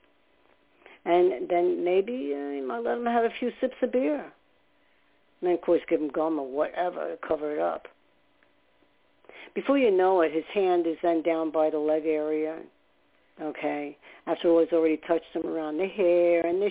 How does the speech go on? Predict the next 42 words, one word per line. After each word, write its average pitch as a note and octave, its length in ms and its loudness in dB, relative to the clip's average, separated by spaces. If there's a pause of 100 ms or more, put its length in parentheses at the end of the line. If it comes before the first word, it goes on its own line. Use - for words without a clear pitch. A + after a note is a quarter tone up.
(140)
shoulders, D#3 640 0
and, E3+ 80 -8 (320)
and E3 100 2
then E3+ 80 6
his F3 220 2
hand E3 260 0
goes E3+ 220 2
down D#3+ 240 -2
to F3+ 100 -6
the F#3+ 120 0
leg D#3 340 -2
area D3+ 560 -4 (320)
and D#3 120 0
all D#3+ 140 4
this D#3+ 220 0
other D#3 320 -4
stuff. - 240 -8 (640)
Before - 240 2
you E3 120 4
know D#3 180 2
it, D3 100 -4
it's - 80 -10
in D3+ 80 -4
the D3+ 60 -6
kid's D3 340 -6
crotch, C#3+ 460 -6 (100)
maybe D3+ 240 -2
the D3 80 -2
next D3 340 -8
time. C#3+ 340 -8 (1080)
Or D#3 60 -2
maybe E3+ 260 4
he'll D#3 180 -2
wait E3 180 0
a E3+ 40 0
little C#3+ 260 -6
while, C#3+ 360 -12 (380)
a E3+ 60 -4
week D3+ 220 -2
before D3 340 -10
he C#3+ 60 -6
does C#3+ 220 -8